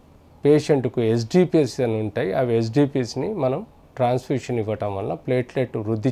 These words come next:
చెంది బ్లీడింగ్ కాకుండా, చనిపోకుండా కాపాడడం జరుగుతుంది. ఇది డెంగ్యూ యొక్క ముఖ్య లక్షణాలు, అలాగే వైద్యం, దాన్ని తెలుసుకునే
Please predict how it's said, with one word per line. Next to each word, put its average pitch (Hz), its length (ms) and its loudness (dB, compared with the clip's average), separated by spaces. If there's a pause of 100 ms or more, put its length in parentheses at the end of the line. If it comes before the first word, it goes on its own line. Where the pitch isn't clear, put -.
(120)
చెంది 107 240 -4 (560)
బ్లీడింగ్ 139 480 4
కాకుండా, 117 460 0
చనిపోకుండా 120 720 -2
కాపాడడం 107 580 -6
జరుగుతుంది. 107 420 -10 (100)
ఇది 180 160 0 (220)
డెంగ్యూ 135 540 2
యొక్క 135 200 -2 (220)
ముఖ్య 147 400 -4 (1080)
లక్షణాలు, 151 600 0 (300)
అలాగే 127 360 0
వైద్యం, 131 540 0 (580)
దాన్ని 123 260 2
తెలుసుకునే 123 540 -2